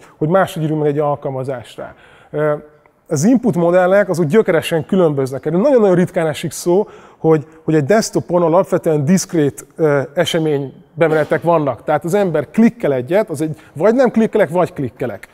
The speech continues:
Van egy X Y koordinátor, klikkelek. Ezek mind diszkrét események. Erre nagyon szépen föl lehet húzni egy, egy, egy user interakciót, mi történik a rendszerben. Ugyanakkor egy, egy okostelefonnál, egy, egy érintőképes okostelefonnál nincsenek ilyen diszkrét események, alapvetően úgymond ezek a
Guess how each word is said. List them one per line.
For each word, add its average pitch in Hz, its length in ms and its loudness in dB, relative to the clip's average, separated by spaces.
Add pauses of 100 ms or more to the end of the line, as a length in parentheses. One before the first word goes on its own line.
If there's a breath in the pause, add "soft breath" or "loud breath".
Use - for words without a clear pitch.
(300 soft breath)
Van 233 140 2
egy 185 200 4
X - 120 -2
Y 185 60 0 (240)
koordinátor, 180 560 2
klikkelek. 143 540 -4
Ezek 170 180 -2
mind 208 260 0
diszkrét 190 400 0
események. 127 520 -6 (240 loud breath)
Erre 165 140 0
nagyon 240 200 2
szépen 185 280 -2
föl 202 200 2
lehet 156 200 0
húzni 185 400 0
egy, 151 220 2 (280 loud breath)
egy, 143 380 -2
egy 151 340 0
user 190 220 2
interakciót, 170 1120 0
mi 190 120 2
történik 160 420 -2
a 147 40 -2
rendszerben. 139 600 -4 (300 loud breath)
Ugyanakkor 214 460 0
egy, 160 200 2
egy 170 140 2
okostelefonnál, 214 720 0
egy, 143 160 -2
egy 165 180 0
érintőképes 180 520 -2
okostelefonnál 190 640 0
nincsenek 196 440 0
ilyen 156 140 0
diszkrét 151 380 -4
események, 165 840 -4
alapvetően 180 600 0
úgymond 165 300 0
ezek 160 240 -2
a 156 200 0